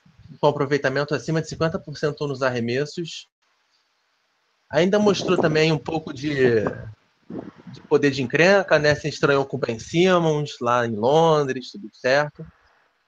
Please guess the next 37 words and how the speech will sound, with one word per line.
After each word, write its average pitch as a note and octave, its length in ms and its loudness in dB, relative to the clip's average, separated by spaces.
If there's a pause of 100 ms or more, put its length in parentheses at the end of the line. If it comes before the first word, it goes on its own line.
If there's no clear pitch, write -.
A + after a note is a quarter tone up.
(600)
E F3 100 4
no G#3 80 4
último A3 320 2
jogo, G3+ 360 4
apesar E3+ 280 0
da F3 60 0
derrota, D#3+ 480 2
ele E3 100 -2
também D#3+ 240 -2
chegou D#3 520 0
aos, C3 300 0
aos C3 180 -2
dígitos C#3+ 420 -10
duplos C#3+ 340 -2
na D3 100 0
pontuação. C3+ 680 -4 (1800)
Dessa D#3+ 280 2
vez D#3 180 0
não E3 80 -4
teve D3+ 160 0
cinquenta C#3+ 260 -2
por C3+ 160 -6
cento C#3 160 -4
de - 60 -10
aproveitamento, C#3+ 680 0
né? C#3+ 180 2
Teve C3 180 0
um B2+ 60 -6
pouco D3 240 -2
abaixo, C3 560 0 (160)
mas C3 120 -16
também C3 180 -6
não B2+ 140 -6
foi B2+ 140 -2
um - 20 -2
aproveitamento A#2+ 580 -4
horrível. D3+ 480 -2